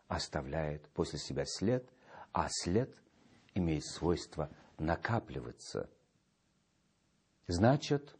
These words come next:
опять же, сами выбирайте.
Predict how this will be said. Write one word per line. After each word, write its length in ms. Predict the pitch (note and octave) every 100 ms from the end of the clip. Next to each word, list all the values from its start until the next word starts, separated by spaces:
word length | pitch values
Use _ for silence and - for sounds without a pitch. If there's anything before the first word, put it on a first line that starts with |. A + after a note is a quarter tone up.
| _ _ _ -
опять 480 | E2 - A#2+ E3 C#3+
же, 340 | C#3+ D#3 D#3 - _ _ _ _ _ _ _ _ _ -
сами 400 | - G#2+ A#2 A#2+
выбирайте. 840 | F#2+ G2 F#2+ F2 D#2+ C#2 - A#1+